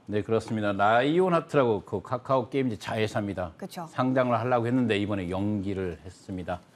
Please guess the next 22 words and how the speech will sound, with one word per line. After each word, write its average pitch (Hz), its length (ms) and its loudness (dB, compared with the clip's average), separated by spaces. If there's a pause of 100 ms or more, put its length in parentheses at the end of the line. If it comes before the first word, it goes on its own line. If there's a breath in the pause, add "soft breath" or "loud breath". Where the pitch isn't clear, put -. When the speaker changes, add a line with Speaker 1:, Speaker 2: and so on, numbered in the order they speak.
(200 soft breath)
Speaker 1:
또한 139 220 6
이런 127 220 2
것들이 131 300 0
쪼개기 160 380 0
상장의 156 500 0
반발로 117 540 2
받았고 107 720 0 (460 soft breath)
이미 107 160 -2
그래서 104 260 -2
카카오 117 440 2
게임즈가 110 840 4
백기를 107 400 0
들었죠. 101 420 -2 (140)
Speaker 2:
음. 196 320 -16
Speaker 1:
요즘 117 180 0
카카오 135 920 2
정말 123 260 0
여러 131 380 4
가지 139 320 4
소식을 139 520 0
전하고 117 420 0
있습니다. 107 680 -2